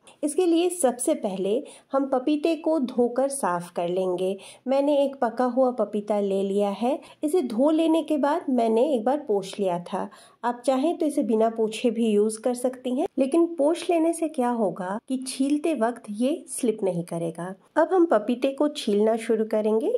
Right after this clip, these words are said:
इसके लिए मैंने पीलर ले लिया है। पीलर से हम इसे अच्छे से छील लेंगे।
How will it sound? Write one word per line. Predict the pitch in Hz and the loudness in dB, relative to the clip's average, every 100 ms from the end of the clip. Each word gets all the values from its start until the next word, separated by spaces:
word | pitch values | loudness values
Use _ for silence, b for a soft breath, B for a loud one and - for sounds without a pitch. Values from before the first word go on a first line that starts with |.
| - | -2
इसके | 226 - 220 | -6 0 0
लिए | 208 208 | 2 2
मैंने | 202 190 196 196 | 4 2 2 0
पीलर | 220 220 247 | -2 0 2
ले | 254 247 | 4 4
लिया | 247 254 254 | 4 2 2
है। | 262 349 - | 0 -2 -2
पीलर | 247 320 339 | 0 0 0
से | 349 339 | 0 0
हम | 311 233 285 | 2 0 0
इसे | 226 247 | -2 0
अच्छे | 214 214 202 | -2 -2 -6
से | 202 | -4
छील | 294 - - 165 | -6 -4 -2 -2
लेंगे। | 170 170 185 185 | -2 -2 -2 -6